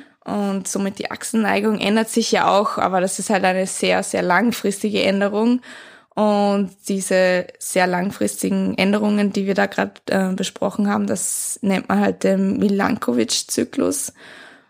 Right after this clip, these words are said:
Und dadurch können auch so Eis- und Warmzeiten, äh, verursacht werden. Und dann können sich halt bestimmte Effekte aufschaukeln und genau, da bekommt die Erde halt dann mal mehr, mal weniger Energie,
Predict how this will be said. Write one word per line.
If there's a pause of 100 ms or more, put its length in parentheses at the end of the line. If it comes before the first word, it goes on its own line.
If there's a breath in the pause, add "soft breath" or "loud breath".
(140)
Und (280)
dadurch
können
auch
so
Eis-
und
Warmzeiten,
äh,
verursacht
werden. (520 loud breath)
Und
dann
können
sich
halt (180)
bestimmte
Effekte
aufschaukeln
und (560)
genau,
da
bekommt
die
Erde
halt
dann
mal
mehr,
mal
weniger
Energie,